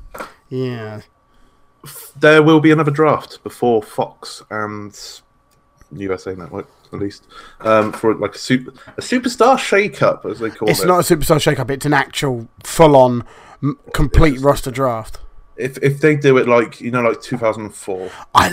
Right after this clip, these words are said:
Speaker 1: love those.
Speaker 2: They were, at least they were intense for, like, oh my god. Someone wins a match and it's like, "Who's gonna go over? Oh my god."
Speaker 1: Or the, or when
Speaker 2: Um,
Speaker 1: Triple H got drafted to SmackDown, then back to Raw in the same night.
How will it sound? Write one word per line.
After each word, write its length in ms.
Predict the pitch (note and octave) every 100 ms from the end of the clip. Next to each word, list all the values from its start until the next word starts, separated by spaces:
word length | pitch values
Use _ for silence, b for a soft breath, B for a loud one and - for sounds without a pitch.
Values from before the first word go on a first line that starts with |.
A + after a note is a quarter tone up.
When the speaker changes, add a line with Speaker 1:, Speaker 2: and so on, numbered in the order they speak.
| - F3
Speaker 1:
love 280 | G3 E3+
those. 560 | - - - - - - -
Speaker 2:
They 160 | - A2+
were, 240 | A2 G#2+ G2+ F#2
at 60 | A#2
least 180 | C#3+ C#3+
they 80 |
were 160 | B2 A#2
intense 400 | A2 - A#2 G#2
for, 120 | - G2
like, 260 | F#2 -
oh 120 | A2
my 160 | G#2+ G2+
god. 260 | F#2 F2+ - _
Someone 360 | - B2 A#2
wins 220 | A#2 A2+ A2
a 40 |
match 280 | G#2+ F#2 -
and 80 | G2+
it's 40 |
like, 120 | G2+
"Who's 160 | - -
gonna 160 | A#2 C#3
go 140 | C#3+
over? 140 | G#2 A#2+
Oh 40 |
my 120 | C3+
god." 180 | C3+ C3 - B B B B B -
Speaker 1:
Or 100 | E3
the, 60 | E3+
or 60 | F3
when 100 | D3+
Speaker 2:
Um, 40 |
Speaker 1:
Triple 200 | A#2+ B2
H 100 | D#3+
got 140 | D#3 C#3
drafted 340 | D#3+ D3 C#3
to 80 | B2+ D3+
SmackDown, 300 | D3+ C#3 B2+
then 100 | B2+
back 160 | C3 B2
to 80 |
Raw 180 | C3 C3+
in 100 | C3
the 60 | B2
same 260 | C3+ A#2
night. 260 | A#2+ B2 A#2